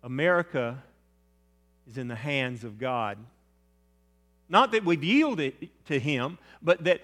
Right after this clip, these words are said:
God is preparing for judgment on America. Do you hear me? God is preparing for judgment on America.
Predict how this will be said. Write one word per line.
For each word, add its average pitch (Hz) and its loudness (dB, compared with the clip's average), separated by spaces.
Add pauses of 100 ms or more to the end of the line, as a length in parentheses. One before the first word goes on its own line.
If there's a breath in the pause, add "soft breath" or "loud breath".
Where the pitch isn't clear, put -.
(400 soft breath)
God 214 4
is 175 0
preparing 185 -2
for 170 -8
judgment 135 0 (240)
on 147 2
America. 160 -2
Do 120 -6
you 135 -4
hear 190 0
me? 214 -8
God 196 4
is 180 -4
preparing 175 -4
for 123 -10 (140)
judgment 127 -2 (440)
on 123 -4
America. 120 -8